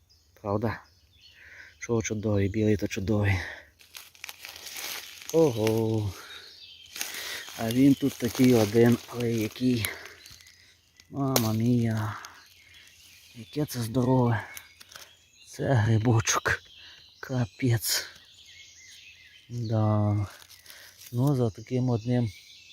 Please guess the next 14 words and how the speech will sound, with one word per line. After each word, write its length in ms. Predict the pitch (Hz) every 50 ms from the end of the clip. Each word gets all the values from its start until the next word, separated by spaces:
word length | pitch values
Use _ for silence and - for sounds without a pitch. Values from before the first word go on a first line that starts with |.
| - 120
варто 400 | 117 120 123 120 113 - 117 110
було 320 | 110 117 120 123 120 110
стати 380 | - - 113 107 104 - 113 107
сюди 240 | - - 110 110 -
прийти. 340 | - 110 104 - - 101 98 - - - - - - - - - - - _ _ _ _ - - - -
Що 200 | - - 117 110
варто, 340 | 107 120 131 139 - - 127
то 160 | - - 120
варто. 320 | 107 101 90 92 - - - - - - - - - - - - - - - - - - - - - - - - - - - 131
Отакі, 340 | 135 - 143 - - 143 131
друзі, 260 | 135 123 120 110 117
чудові 320 | - 139 123 139 131 120 107 -
грибаки 340 | 131 123 131 120 110 107
попадаються. 560 | 107 - - 117 117 110 104 104 104 - -